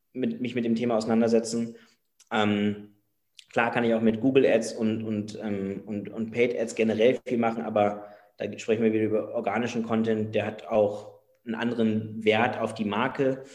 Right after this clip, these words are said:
Und wenn ich halt auch eine Marke aufbauen möchte, nachhaltig, dann bringen mir nicht nur Paid Social Ads was, ähm, die vielleicht nur auf Performance orientiert, äh, arbeiten, sondern dann brauche ich irgendwie auch Markenbildung und das kann ich mit Influencern definitiv erreichen.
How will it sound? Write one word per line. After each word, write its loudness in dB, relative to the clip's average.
Und -6
wenn 4
ich 0
halt 0
auch -6
eine -2
Marke -2
aufbauen 2
möchte, -2
nachhaltig, 0
dann -2
bringen 4
mir 4
nicht 0
nur 2
Paid 0
Social 2
Ads -6
was, -2
ähm, -4
die -8
vielleicht -2
nur 6
auf 0
Performance 2
orientiert, 2
äh, 0
arbeiten, 0
sondern -4
dann -4
brauche -2
ich -4
irgendwie -6
auch -4
Markenbildung -4
und -10
das -8
kann -10
ich -10
mit -14
Influencern -12
definitiv -10
erreichen. -8